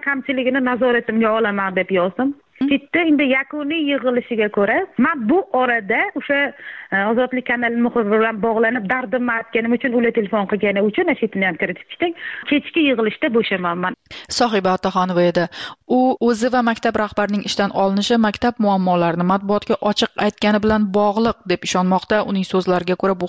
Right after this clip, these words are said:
Speaker 2: haqda o'ziga ochiq aytilmagan, ammo yetarlicha ishorat berilgan.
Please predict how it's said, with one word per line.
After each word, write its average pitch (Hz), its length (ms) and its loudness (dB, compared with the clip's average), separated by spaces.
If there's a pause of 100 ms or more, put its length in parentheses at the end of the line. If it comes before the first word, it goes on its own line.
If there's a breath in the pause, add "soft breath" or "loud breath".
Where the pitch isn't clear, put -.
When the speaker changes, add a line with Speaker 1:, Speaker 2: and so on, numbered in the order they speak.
Speaker 2:
haqda 180 240 -2
o'ziga 180 360 0 (140)
ochiq - 220 -2 (200)
aytilmagan, 208 600 2 (400 loud breath)
ammo 220 260 4 (100)
yetarlicha 208 720 0 (100)
ishorat 180 360 0 (100)
berilgan. 175 420 2